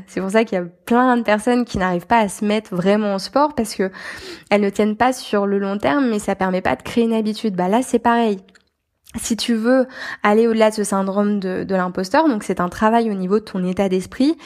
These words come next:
et c'est quelque chose que tu dois faire quotidiennement. Donc ça demande de la patience et de la persévérance, mais je peux te dire que ça en vaut vraiment, vraiment la peine.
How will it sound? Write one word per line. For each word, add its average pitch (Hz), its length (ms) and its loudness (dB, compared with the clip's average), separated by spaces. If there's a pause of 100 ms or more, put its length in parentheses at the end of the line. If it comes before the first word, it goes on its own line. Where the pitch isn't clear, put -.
(300)
et 180 60 0
c'est 175 140 -2
quelque 175 240 -2
chose 311 280 2
que - 80 -2
tu 208 140 -4
dois 175 160 2
faire 247 320 0
quotidiennement. 226 680 0 (460)
Donc 185 120 -2
ça 185 140 2
demande 190 300 0
de 196 80 2
la 180 120 0
patience 262 680 0
et 196 80 0
de 185 80 -2
la 185 100 0
persévérance, 233 840 -2 (420)
mais 214 80 4
je 214 100 -2
peux 262 120 2
te 254 80 -2
dire 254 260 2
que 240 80 0
ça 208 160 0
en 190 140 0
vaut 233 200 0
vraiment, 220 560 0
vraiment 214 360 0
la 196 180 -2
peine. 233 340 0